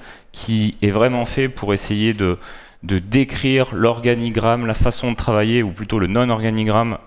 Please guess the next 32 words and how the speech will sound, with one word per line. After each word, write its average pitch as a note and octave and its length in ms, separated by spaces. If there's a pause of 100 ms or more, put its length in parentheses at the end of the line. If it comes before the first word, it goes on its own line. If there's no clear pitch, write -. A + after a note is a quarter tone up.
euh, F#2+ 260
d'une G#2 300
équipe, - 400
euh, F#2+ 260
de, F#2+ 220
d'équipe G#2 360
I F#3+ 120
T. C#3+ 220 (480)
Et, A#2 280
euh, F#2+ 200
donc, F#2 260
il F#2 80
y F2+ 40
a - 20
eu F2 40
un, F2 60
beaucoup C#3+ 240
de C#3 60
travail A#2 300
de G#2 80
recherche G#2 580
et, A2 220
euh, F2+ 240
le F#2 160
travail G#2 400
est, - 180
est G2 40
super - 300
intéressant. G2 460 (160)
Ça - 160
ressemble A#2 340
beaucoup D3+ 320